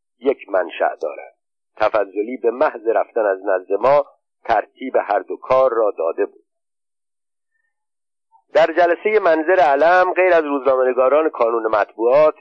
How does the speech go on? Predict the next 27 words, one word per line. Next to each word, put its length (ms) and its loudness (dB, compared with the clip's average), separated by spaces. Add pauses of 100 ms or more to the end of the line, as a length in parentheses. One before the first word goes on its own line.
جهانگیر 520 -2
تفضلی 680 -4
هم 200 0
حضور 380 -2
داشت. 380 -8 (160)
پس 120 2 (180)
دیگر 280 0
در 240 0
مورد 320 0
علت 580 -2 (100)
ضیافت 500 0 (140)
شکی 360 -4
برای 400 0
ما 180 0
باقی 380 -2
نماند. 380 -6 (100)
علم 260 0
می‌خواست 420 -2
واسطه 440 -2
شده 320 0
بین 340 -2
ما 300 2
و 80 -2
تفضلی 640 -4
آشتی 560 -2
برقرار 480 -4
کند. 340 -10